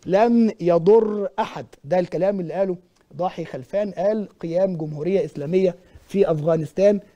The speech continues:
لن يضر أحد على الإطلاق".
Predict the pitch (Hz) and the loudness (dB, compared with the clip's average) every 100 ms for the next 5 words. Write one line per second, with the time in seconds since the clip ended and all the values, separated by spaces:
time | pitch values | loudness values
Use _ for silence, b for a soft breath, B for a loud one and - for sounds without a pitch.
0 | b - 156 190 208 214 208 - 160 160 | b -6 0 2 2 2 -2 -4 -4 0
1 | 175 202 185 180 - 190 165 151 143 175 | 2 2 2 0 0 0 -2 -4 2 4
2 | 180 170 - 160 143 - 113 - | 4 2 0 -2 -2 -6 -10 -12